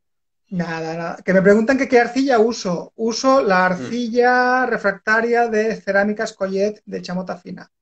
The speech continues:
Speaker 1: P R A I, eh, no, P R A F. Ese es el código, ya está.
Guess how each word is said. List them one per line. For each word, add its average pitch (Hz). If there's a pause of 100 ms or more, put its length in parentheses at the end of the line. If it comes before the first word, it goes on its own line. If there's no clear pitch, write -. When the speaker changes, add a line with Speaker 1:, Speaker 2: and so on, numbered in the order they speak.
(480)
Speaker 1:
P 220
R 220
A 233 (200)
I, 190 (160)
eh, 208
no, 220
P 226
R 226
A 240
F. 180 (1040)
Ese 190
es 180
el 175
código, 151
ya -
está. -